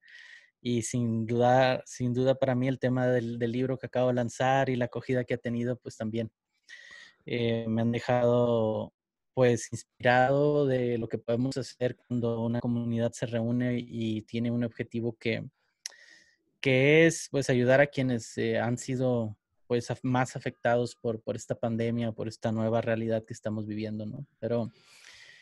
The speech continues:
pero y más que nada, agradecer los que nos escuchan, ¿no? O sea, sin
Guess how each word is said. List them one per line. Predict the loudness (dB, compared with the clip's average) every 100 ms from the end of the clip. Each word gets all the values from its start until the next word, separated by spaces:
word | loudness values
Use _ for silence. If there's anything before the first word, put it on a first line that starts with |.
| -20 _ _
pero | 4
y | 6
más | 6 6
que |
nada, | 6 6 4
agradecer | 2 2 2 2 -2
los | -2
que | -2
nos | -2 -2
escuchan, | -6 -8 -6 -8 -8 -10
¿no? | -8
O | -8 -10
sea, | -4 -4
sin | -2 -4